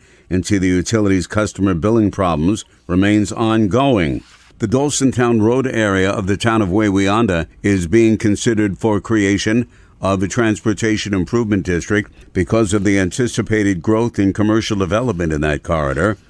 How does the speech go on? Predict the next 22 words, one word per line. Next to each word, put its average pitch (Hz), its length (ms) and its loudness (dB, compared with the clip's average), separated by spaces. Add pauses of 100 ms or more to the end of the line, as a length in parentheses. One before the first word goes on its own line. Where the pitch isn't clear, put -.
(120)
A 98 80 -6
tax 117 420 -2
would 101 140 0
be 92 100 2
levied 90 460 2
on 90 300 0
businesses 90 640 0
in 95 80 2
that 87 200 -2
corridor 98 520 0 (400)
to 98 100 -2
fund 107 340 2
roadway 107 480 2
improvements 107 840 0
as 87 180 -4
more 104 240 0
commercial 110 640 0 (300)
businesses 104 580 2
come 107 180 0
into 120 200 2
the 90 240 2
area, 76 400 -2